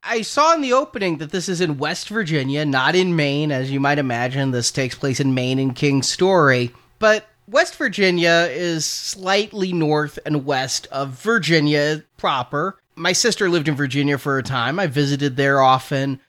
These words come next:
I didn't meet too many people with Southern accents in Virginia. They were all pretty bland speakers. I don't think of West Virginia as Southern. And so when Dylan McDermott comes in with this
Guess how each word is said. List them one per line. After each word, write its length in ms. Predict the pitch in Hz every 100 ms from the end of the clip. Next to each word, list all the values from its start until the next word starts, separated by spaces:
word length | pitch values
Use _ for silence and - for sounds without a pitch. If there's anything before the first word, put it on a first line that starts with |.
| _ -
I 80 | 196
didn't 400 | 156 240 247 -
meet 460 | 185 196 233 220 -
too 160 | - 208
many 240 | 196 180
people 500 | 156 185 151 - 156
with 160 | 143 135
Southern 500 | - - 156 139 135
accents 720 | 95 143 143 - 147 127 120
in 140 | 127
Virginia. 720 | 113 120 110 120 92 82 - -
They 140 | 120
were 300 | 117 120 117
all 400 | 131 131 131 127 _
pretty 380 | - 208 185 165
bland 760 | 139 - 143 147 156 160 156 147
speakers. 880 | - - 160 135 151 147 139 139 - _ -
I 100 | 190
don't 280 | 240 240 -
think 320 | - 254 220
of 220 | 165 156
West 320 | 202 208 -
Virginia 840 | - 180 143 170 170 180 180 180 - -
as 240 | 143 143
Southern. 920 | - - - 247 240 165 135 135 131 - _
And 120 | 180
so 100 | -
when 240 | 196 196 165
Dylan 340 | 254 302 254
McDermott 600 | 185 123 175 196 208 135
comes 340 | - 165 147 139
in 200 | 139 139
with 260 | 143 -
this 300 | 185 185 -